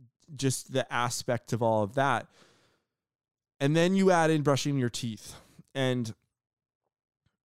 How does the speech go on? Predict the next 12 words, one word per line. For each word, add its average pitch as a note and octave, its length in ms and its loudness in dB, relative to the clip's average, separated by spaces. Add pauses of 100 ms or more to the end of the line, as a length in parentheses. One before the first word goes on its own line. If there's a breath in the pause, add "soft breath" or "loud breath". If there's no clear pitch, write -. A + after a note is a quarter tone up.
(160)
that's B2+ 300 -2
probably D#3+ 600 2
the D#3 80 2
m-, B2+ 200 0
hardest B2+ 720 2
thing A2+ 440 -2 (180)
that A2 180 -4
I've B2+ 260 -2
had A#2 260 0
struggle A2+ 360 -2
with G#2+ 220 -2
my G#2 240 -4